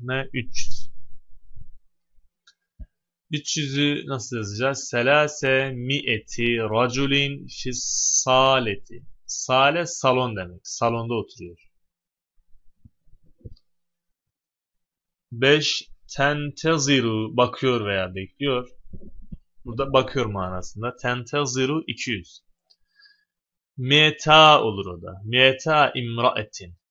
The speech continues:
Tenteziru, bakıyor. Mi'eta imraetin, iki yüz kız, iki yüz kadın bakıyor.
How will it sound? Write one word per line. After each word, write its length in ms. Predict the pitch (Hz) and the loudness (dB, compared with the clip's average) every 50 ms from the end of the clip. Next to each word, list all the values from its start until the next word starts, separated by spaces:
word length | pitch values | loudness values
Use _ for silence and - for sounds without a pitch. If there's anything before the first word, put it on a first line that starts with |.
| _ _ _ _ - | _ _ _ _ -6
Tenteziru, 880 | 127 127 123 117 143 143 139 127 120 123 113 107 104 107 107 104 101 | -6 -6 -6 -6 -6 -6 -6 -4 -2 -4 -2 -2 -4 -4 -6 -6 -2
bakıyor. 560 | 107 110 104 - - 143 135 123 117 117 120 113 107 101 104 110 | -4 -4 -4 -4 -6 -4 -2 -2 -2 -2 -4 -6 -12 -16 -14 -12
Mi'eta 920 | 113 120 - - 131 120 127 - 123 120 120 123 123 123 123 123 120 - | -10 -8 -4 -4 -4 -4 -4 -2 0 2 4 6 6 6 4 2 0 -2
imraetin, 800 | - 107 101 98 104 120 135 151 165 160 - - - 127 123 - | -8 -10 -10 -6 -4 -2 -2 -2 -2 -4 -6 -10 -12 -12 -10 -10
iki 280 | 117 - - - 127 | -14 -16 -14 -8 -4
yüz 380 | 123 120 117 110 101 - - - | -2 -2 -2 -2 -4 -10 -16 -20
kız, 380 | _ - 139 143 151 147 - - | _ -8 -6 -6 -6 -6 -10 -18
iki 200 | - - - 117 | -20 -16 -10 -10
yüz 140 | 113 107 - | -10 -10 -10
kadın 460 | - - - 110 107 120 123 120 110 | -14 -8 -8 -4 -4 -4 -4 -4 -4
bakıyor. 540 | 107 101 98 _ - 147 135 120 120 - | -6 -6 -6 _ -6 -6 -4 -4 -6 -8